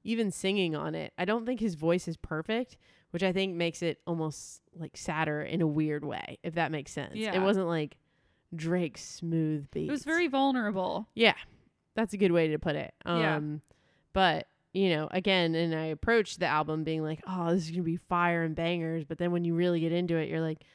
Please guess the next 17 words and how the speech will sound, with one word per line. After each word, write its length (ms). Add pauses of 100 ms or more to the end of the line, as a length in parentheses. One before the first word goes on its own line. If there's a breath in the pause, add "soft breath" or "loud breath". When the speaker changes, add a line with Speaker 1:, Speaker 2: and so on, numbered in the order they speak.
(280 soft breath)
Speaker 1:
"Oh 80
man, 220
this 140
is, 100
like, 200
pretty 180
sad." 420 (140)
Speaker 2:
Yeah. 400 (680 soft breath)
Um, 380 (100)
a 60
last 340
interesting 440
thought 220
about 220
this 200
one 120
is 300